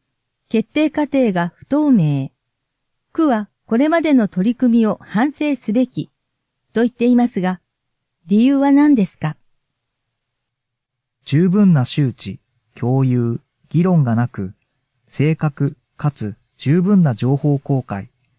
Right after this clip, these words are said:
Speaker 2: 共有がされていなかったためです。
Speaker 1: 杉一小跡地について、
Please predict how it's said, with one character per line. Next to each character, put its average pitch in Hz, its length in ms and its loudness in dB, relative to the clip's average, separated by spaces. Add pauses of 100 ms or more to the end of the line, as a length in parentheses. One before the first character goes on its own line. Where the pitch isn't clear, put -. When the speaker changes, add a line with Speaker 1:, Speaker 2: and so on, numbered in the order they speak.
(180)
Speaker 2:
共 151 260 0
有 180 160 2
が 165 100 0
さ 139 160 -6
れ 160 100 -2
て 175 100 -2
い 175 80 4
な 185 100 2
か 175 120 -4
っ - 60 -6
た 170 140 -6
た 127 100 -4
め 117 120 -4
で 90 100 -10
す。 - 220 -20 (1800)
Speaker 1:
杉 269 420 0
一 285 160 -4
小 302 320 -2
跡 285 240 -2
地 269 140 0
に 240 100 2
つ - 140 -6
い 214 100 0
て、 180 280 -4